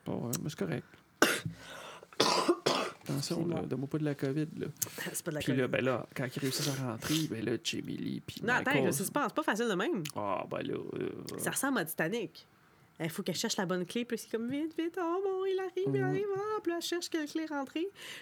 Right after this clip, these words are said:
Speaker 2: Là, il réussit à rentrer, puis elle échappe la clé. Comme dans Titanic, quand l'eau monte, là, puis là, elle essaie d'attraper la clé, mais elle est trop loin.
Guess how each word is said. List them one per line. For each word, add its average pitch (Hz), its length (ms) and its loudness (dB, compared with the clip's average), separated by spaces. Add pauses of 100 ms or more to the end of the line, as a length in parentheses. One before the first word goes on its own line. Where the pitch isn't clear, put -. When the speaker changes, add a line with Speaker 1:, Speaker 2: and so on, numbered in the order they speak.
Speaker 2:
Là, 269 80 0
il 277 60 0
réussit 294 260 -4
à 302 80 4
rentrer, 269 340 0
puis 349 240 0
elle 196 140 4
échappe 302 300 2
la 294 80 4
clé. 277 260 0 (320)
Comme 370 140 0
dans 392 120 2
Titanic, 359 400 0
quand 254 140 2
l'eau 262 160 2
monte, 294 320 0
là, 277 120 0
puis 254 120 -6
là, 269 180 0 (360)
elle - 80 -6
essaie - 160 -4
d'attraper - 420 -2
la - 140 -2
clé, 269 160 -6
mais 254 100 -2
elle 220 60 -2
est - 20 -2
trop 262 200 0
loin. 247 200 0